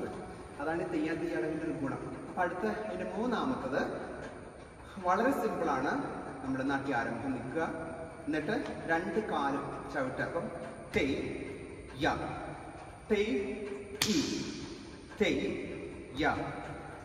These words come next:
തെയ്യ. ഇനി ലെഫ്റ്റിൽ നിന്ന് തെയ്യ, തെയ്യ, തേയ്, യ, തേയ്, തി. ഇതാണ് അതിന്റെ മൂന്നാമത്തത്. അപ്പം തേയ്, യ,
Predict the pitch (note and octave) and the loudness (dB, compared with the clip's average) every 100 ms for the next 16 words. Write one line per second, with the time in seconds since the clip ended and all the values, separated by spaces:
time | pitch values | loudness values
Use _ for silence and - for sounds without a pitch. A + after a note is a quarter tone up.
0 | - A3 - - - - - - - - | 4 6 8 4 2 -2 -4 -6 -8 -6
1 | - F3 - A3 A#3 F#3 - G#3 D4 - | -2 0 2 4 6 4 2 2 2 4
2 | - F#3 C#3 - - - - - - - | 8 8 8 2 0 -4 -4 -6 -8 0
3 | D#3+ D#3+ - - - - - - - - | 6 6 6 0 -2 -4 -6 -8 -10 0
4 | - G#3+ B3+ G#3+ - - - - - - | 10 10 10 4 0 -2 -4 -6 -6 0
5 | G#3 D#3+ - - - - - - - - | 2 2 0 -2 -4 -8 -10 -10 -2 2
6 | D#3 - - - - - - - D3+ D3 | 4 2 0 -4 -6 -8 -8 -6 2 4
7 | - - - - - - - - - G#3 | 4 2 -4 -6 -6 -8 -10 2 10 12
8 | A3 G#3 G#3 - - - - - G3+ - | 12 4 2 -2 -4 -4 -2 2 2 2
9 | - - A3+ G#3 G3 F#3 F#3+ G#3+ - - | 0 2 6 8 8 4 2 0 0 -4
10 | - - - G#3 F3+ C#3 - C3+ - - | -6 -4 0 2 4 2 2 -2 -2 0
11 | G#3+ D#4+ - - - - - - - - | 4 4 2 -4 -6 -8 -8 -10 -10 -12
12 | - - F#3 D#3 A2+ - - - - - | -2 4 8 8 6 2 0 -2 -4 -6
13 | C#3+ - E3 | -6 4 6